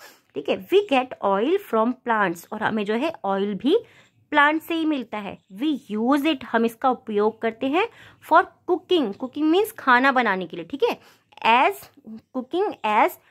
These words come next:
medicine, और हम उसका योग मेडिसिन के तौर पे भी करते हैं, यानी कि दवाइयों के तौर पे भी करते हैं। And for applying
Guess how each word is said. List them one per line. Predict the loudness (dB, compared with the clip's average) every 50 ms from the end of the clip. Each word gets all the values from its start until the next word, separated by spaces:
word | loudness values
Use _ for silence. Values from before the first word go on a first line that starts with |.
| _ _ _ -2
medicine, | 2 2 4 4 4 2 0 -4 -2 -4 -4 -2 -2
और | -2 -2 -2
हम | -2 -4 -4 -4
उसका | -4 -8 _ -2 0 0
योग | 0 2 0 0 0 0
मेडिसिन | 0 -2 0 2 2 2 2 0 0 2 2 2 2
के | 2 0 -4 -6
तौर | -4 _ -2 -2 -2
पे | -2 -6 -4
भी | -4 -4
करते | -2 -2 -4 -2 -2
हैं, | -4 -4
यानी | -2
कि | -4 -2
दवाइयों | 0 2 4 4 6 6 4 2
के | 2 -2
तौर | -6 -2 -4 -4
पे | -4 -4 -6
भी | -6 -6 -6
करते | -6 -8 -8 -8 -10
हैं। | -10 -10 -10 _ -4 -2 -2
And | -2 -4 -2
for | 2 2 2 2
applying | 2 -4 -4 -4 _ -4 -4 -2 -2 -2 -2 -4 -4